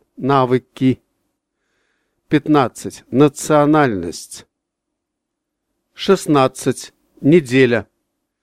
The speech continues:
Семнадцать. Николаевич. Восемнадцать. Образование. Девятнадцать. Одинокий. Двадцать.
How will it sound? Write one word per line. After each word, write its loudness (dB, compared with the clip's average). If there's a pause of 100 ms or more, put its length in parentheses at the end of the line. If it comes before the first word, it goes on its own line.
(240)
Семнадцать. -4 (140)
Николаевич. -2 (640)
Восемнадцать. -4 (440)
Образование. -2 (2500)
Девятнадцать. -2 (320)
Одинокий. -2 (580)
Двадцать. -8